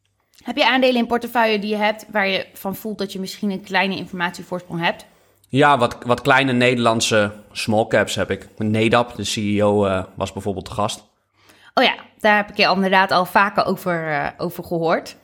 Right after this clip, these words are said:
Speaker 1: Oké, dus je hebt een paar kleine Nederlandse small caps waar je dat, eh, in je portefeuille,
Speaker 2: Ja, ja.
Speaker 1: waar je dat bij voelt.
Speaker 2: Ja, heel minimaal. Kijk, Nederland is natuurlijk klein. Kijk, het mooie aan small caps is, er zijn er, eh, merendeel van de bedrijven in de wereld is small cap.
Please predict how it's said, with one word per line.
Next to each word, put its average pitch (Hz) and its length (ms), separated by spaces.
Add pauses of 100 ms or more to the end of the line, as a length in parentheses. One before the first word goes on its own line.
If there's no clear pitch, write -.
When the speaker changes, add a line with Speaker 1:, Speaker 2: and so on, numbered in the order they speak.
(560)
Speaker 1:
Oké, - 180 (280)
dus 180 180
je - 100
hebt 202 200
een 220 360
paar 226 200
kleine 226 240
Nederlandse 196 420
small 180 220
caps - 420
waar 160 180
je 156 100
dat, 143 240
eh, 92 200 (920)
in 208 80
je 202 80
portefeuille, 208 640 (760)
Speaker 2:
Ja, 139 360 (460)
ja. - 480
Speaker 1:
waar 185 180
je 180 60
dat 180 140
bij 165 120
voelt. - 380 (180)
Speaker 2:
Ja, 135 180
heel 143 160
minimaal. 131 380
Kijk, 117 140
Nederland 135 280
is 107 80
natuurlijk 131 360
klein. 110 160
Kijk, 104 260
het 120 100
mooie 135 220
aan 113 80
small 123 240
caps 95 200
is, 95 180
er 104 60
zijn 107 220
er, 104 140 (360)
eh, 78 220 (380)
merendeel 127 440
van 104 100
de 101 60
bedrijven 101 300
in 113 60
de 110 60
wereld 123 220
is 151 100
small 143 240
cap. - 200